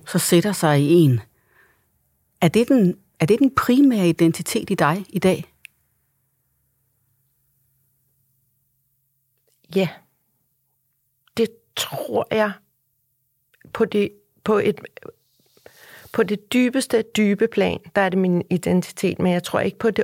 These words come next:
Speaker 2: overfladiske plan, vil folk ikke opleve mig som, at det er min identitet. Jeg har også sådan,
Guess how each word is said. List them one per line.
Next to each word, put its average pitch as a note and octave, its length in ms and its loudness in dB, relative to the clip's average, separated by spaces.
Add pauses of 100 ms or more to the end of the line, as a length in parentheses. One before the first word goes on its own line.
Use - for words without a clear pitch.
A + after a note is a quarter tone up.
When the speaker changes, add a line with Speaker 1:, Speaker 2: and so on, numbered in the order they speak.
Speaker 2:
overfladiske G3 580 -2
plan, F3+ 320 -4
vil F3+ 180 -2
folk - 300 -4
ikke F3+ 200 -4
opleve F3+ 360 -2
mig D#3+ 240 0 (420)
som, E3+ 360 0 (180)
at F3+ 160 -4
det F3 80 0
er E3+ 40 2
min F3+ 300 2
identitet. D#3+ 720 -4 (540)
Jeg F3 100 -2
har E3+ 120 -2
også F#3+ 460 -2
sådan, G3+ 360 0